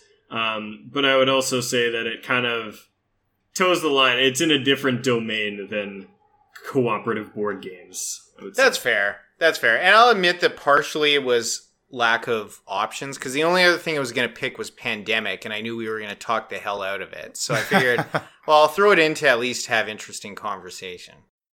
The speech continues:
Speaker 3: Yeah.
Speaker 2: by
Speaker 1: Yeah.
Speaker 2: throwing a curveball.
Speaker 3: Sure. No, that's good. I, I mean, I
Speaker 2: Um,
Speaker 3: get what you're saying. It just kinda lends exactly to the mechanic that Kieran wants to see more of,
Speaker 2: Well,
Speaker 3: right? That
Speaker 2: yeah, the third I had, I don't know, Leland, would you,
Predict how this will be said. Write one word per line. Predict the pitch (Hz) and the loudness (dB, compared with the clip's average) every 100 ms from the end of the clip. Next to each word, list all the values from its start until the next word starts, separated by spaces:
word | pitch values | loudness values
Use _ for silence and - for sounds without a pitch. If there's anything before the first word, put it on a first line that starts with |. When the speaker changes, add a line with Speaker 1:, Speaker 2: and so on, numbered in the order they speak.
| _ 120 | _ -4
Speaker 3:
Yeah. | 110 101 | -2 -2
Speaker 2:
by | 101 95 95 90 _ | -4 -6 -6 -10 _
Speaker 1:
Yeah. | 104 95 | -18 -18
Speaker 2:
throwing | - 101 95 | -14 -14 -12
a | |
curveball. | - - 98 87 82 82 90 | -14 -10 -10 -10 -14 -16 -8
Speaker 3:
Sure. | - 165 120 - | 0 2 2 -2
No, | 190 185 | -2 2
that's | 151 160 - | 2 0 -6
good. | 92 90 | -10 -6
I, | 151 185 | -2 0
I | 202 | 2
mean, | 202 | 2
I | |
Speaker 2:
Um, | 202 | 2
Speaker 3:
get | 156 | 2
what | 139 | 0
you're | |
saying. | 117 135 117 | 0 0 0
It | 113 | -2
just | 131 117 - | -4 -6 -6
kinda | 127 110 | -4 -2
lends | 107 110 104 | -4 -6 -8
exactly | 101 104 101 104 | -6 -6 -6 -10
to | 104 | -10
the | 98 98 | -10 -12
mechanic | 98 92 98 98 - | -16 -12 -10 -10 -10
that | 92 - _ _ | -12 -12 _ _
Kieran | - 113 104 | -4 -2 -2
wants | 95 - | -6 -6
to | 104 95 95 | -6 -6 -8
see | - 123 107 | -10 -10 -8
more | 98 131 | -2 0
of, | 107 90 202 | 0 -2 0
Speaker 2:
Well, | 220 | 0
Speaker 3:
right? | 117 - | 0 -4
That | 95 92 - _ _ _ _ | -6 -8 -12 _ _ _ _
Speaker 2:
yeah, | 202 208 - | 2 2 2
the | 180 | -6
third | 180 262 339 | 0 2 4
I | 339 160 | 4 4
had, | 127 135 143 127 131 | 4 4 6 4 2
I | 160 208 | 2 2
don't | 208 | 2
know, | 143 | 2
Leland, | 123 123 139 | 0 -4 -4
would | 139 127 | -4 -2
you, | 147 147 147 147 147 143 | -2 0 -2 -2 -4 -8